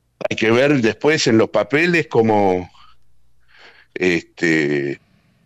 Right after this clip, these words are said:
eh, cómo se desarrolla todo, pero sí, supongo que sí, no,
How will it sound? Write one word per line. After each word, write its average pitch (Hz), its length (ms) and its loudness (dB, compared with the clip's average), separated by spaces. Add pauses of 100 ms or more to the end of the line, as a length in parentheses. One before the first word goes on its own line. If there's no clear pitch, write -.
(240)
eh, - 400 -10
cómo 110 260 0
se 87 140 -2
desarrolla 85 540 -4
todo, 196 360 0
pero 80 500 0
sí, 233 220 -4
supongo 113 400 -2
que 147 80 -6
sí, 262 260 0
no, 113 420 0